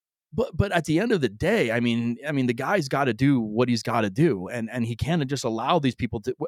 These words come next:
th-, they're not gonna walk to New York. I mean, they're, they're not gonna get on his highways and start hitchhiking to New York. I mean, so, so when you, when you take safety into it, I mean, he's hiring really nice coach buses. They're,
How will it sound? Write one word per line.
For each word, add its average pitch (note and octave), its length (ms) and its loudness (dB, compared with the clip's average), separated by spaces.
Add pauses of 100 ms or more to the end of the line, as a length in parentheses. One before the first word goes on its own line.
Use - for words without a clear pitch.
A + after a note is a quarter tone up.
(120)
th-, C#3+ 140 -6
they're D3+ 80 -4
not G#3 160 0
gonna F#3 140 0
walk - 360 -2
to D3+ 80 2
New A2+ 100 2
York. G#2 380 -2 (320)
I B2+ 60 -4
mean, D3 100 2
they're, D#3+ 140 2
they're E3+ 240 -2
not G3+ 160 -2
gonna F3 120 2
get E3+ 140 0
on E3+ 120 2
his B2+ 140 2
highways C#3+ 480 2
and A#2 80 0
start A2 200 -2
hitchhiking G#2 600 -2
to F#2+ 100 -14
New F#2+ 100 -8
York. G#2 280 -4 (400)
I D#3 60 -6
mean, E3 180 0
so, E3+ 240 2
so - 120 -2
when E3+ 120 4
you, E3+ 100 2
when E3+ 120 4
you D#3+ 60 2
take A3+ 260 -4
safety A3+ 600 0
into G2+ 320 0
it, G2+ 160 0 (500)
I A#3 40 2
mean, B3 120 2
he's B3+ 180 4
hiring F3+ 800 0 (320)
really F#3+ 520 2
nice C3+ 420 0
coach D3+ 440 0
buses. A2 460 -4
They're, D3 80 4